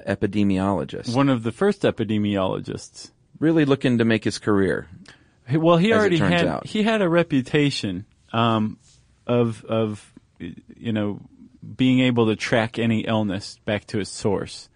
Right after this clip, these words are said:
Speaker 2: So this family, the Thompson family, is that the one who owned the house or the one who's, who got sick?
Speaker 1: They owned the house, and I believe some family members had also gotten sick.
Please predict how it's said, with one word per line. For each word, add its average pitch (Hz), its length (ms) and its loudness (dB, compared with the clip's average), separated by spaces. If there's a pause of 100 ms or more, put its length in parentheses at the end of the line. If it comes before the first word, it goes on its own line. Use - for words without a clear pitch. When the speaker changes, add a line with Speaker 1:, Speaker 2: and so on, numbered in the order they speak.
(380)
Speaker 2:
So - 180 -2
this 110 160 0
family, 147 560 0
the 110 300 -4
Thompson 139 440 -2
family, 170 400 -4 (320)
is - 60 -6
that 151 100 0
the 170 60 0
one 175 120 4
who 147 140 4
owned 139 200 4
the 151 60 2
house 160 240 0
or 135 40 0
the 117 120 2
one 113 180 0
who's, 107 180 -6
who 110 160 -2
got 98 220 -2
sick? - 400 -12 (200)
Speaker 1:
They 117 720 2 (500)
owned 143 240 4
the 123 80 2
house, 107 380 2
and 104 80 0
I 104 60 0
believe 110 500 0
some 95 240 -4
family 101 300 0
members 92 300 -4
had 90 100 -2
also 82 220 -4
gotten 71 220 -8
sick. - 280 -12